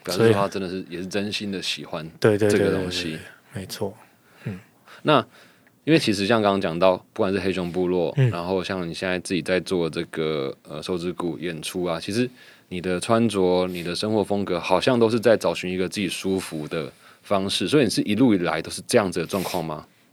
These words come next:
Speaker 2: 你说穿衣服的风格吗？
Speaker 1: 对啊，或者是你现在生活，因为感觉你就是讲话，我们刚刚听得出来，他就是慢慢的很优雅，然后就上山。如果你有去看他，不管是I G上，还是 YouTube，还是 Facebook，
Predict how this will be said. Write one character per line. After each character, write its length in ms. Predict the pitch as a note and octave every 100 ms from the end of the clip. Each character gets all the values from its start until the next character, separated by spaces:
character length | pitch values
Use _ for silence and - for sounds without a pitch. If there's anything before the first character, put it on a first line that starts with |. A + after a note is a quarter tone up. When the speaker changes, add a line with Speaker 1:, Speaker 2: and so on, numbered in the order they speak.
| _
Speaker 2:
你 100 | A2+
说 140 | A2+
穿 240 | A2+ C3 B2
衣 160 | B2
服 180 | A#2 G#2
的 120 | G2
风 200 | - A#2+
格 60 | G#2+
吗？ 100 | F2
Speaker 1:
对 80 | F#2
啊， 60 |
或 140 | A#2+ G2
者 100 | G#2+
是 20 |
你 80 | F2+
现 140 | G#2
在 80 | G#2+
生 180 | - G2
活， 100 | F#2+
因 40 |
为 80 | D#3+
感 160 | A2 G2
觉 80 |
你 160 | G2+ F#2+
就 100 | -
是 80 | G3
讲 220 | G#2 E2+
话， 320 | G#2+ A2+ E2+ -
我 40 |
们 100 | F2+
刚 120 | A2
刚 80 | A2+
听 120 | A2+
得 80 | F#2+
出 60 | F#2+
来， 60 |
他 40 | G#2
就 60 |
是 60 | G#2
慢 180 | A2 G#2+
慢 240 | G#2+ F#2+
的 260 | E2+ D#2 - - - - - - -
很 260 | F#2 F2+
优 220 | G2+ A#2+ B2
雅， 400 | A#2+ F2 C#2+ - - - -
然 100 | F#2
后 300 | A2+ G2 E2
就 160 | A2+
上 260 | - B2+ G#2
山。 340 | A2 G2+ G#2 G#2+ _ _ _ - - -
如 120 | D3
果 160 | D#3
你 40 | D3+
有 80 | G#2+
去 120 | B2
看 320 | - C#3 G#2
他， 180 | G2+ G#2 - -
不 80 | C3+
管 120 | G2
是 60 | G2+
I 160 | G#2+
G 180 | G2+ G#2+
上， 300 | F#2+ G2+ D#2+ -
还 200 | F#2+ F#2
是 240 | G#2 F#2 - -
YouTube， 340 | G#2 G#2+ A#2 F#2+
还 140 | E2+
是 60 | G2
Facebook， 460 | G2+ F2+ G2 D#2